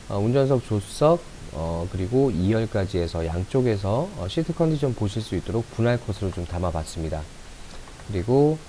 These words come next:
어, 패들 시프트, 핸들, 그리고 헤드라이트와 머플러, 후방 감지 센서, M, 그리고 메모리 시트 보여지고요. 그리고 전동 시트와,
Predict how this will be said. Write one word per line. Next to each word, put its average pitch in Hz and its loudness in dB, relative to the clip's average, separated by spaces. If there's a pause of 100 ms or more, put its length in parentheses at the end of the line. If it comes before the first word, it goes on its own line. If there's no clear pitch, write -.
(580)
어, 90 2
패들 170 8
시프트, 127 2 (100)
핸들, 156 4 (1300)
그리고 95 2
헤드라이트와 117 2
머플러, 92 0 (220)
후방 131 0
감지 90 -2
센서, 98 -2 (100)
M, 87 0 (2000)
그리고 101 0
메모리 101 2
시트 104 -4
보여지고요. 95 0 (340)
그리고 113 0
전동 92 0
시트와, 92 -2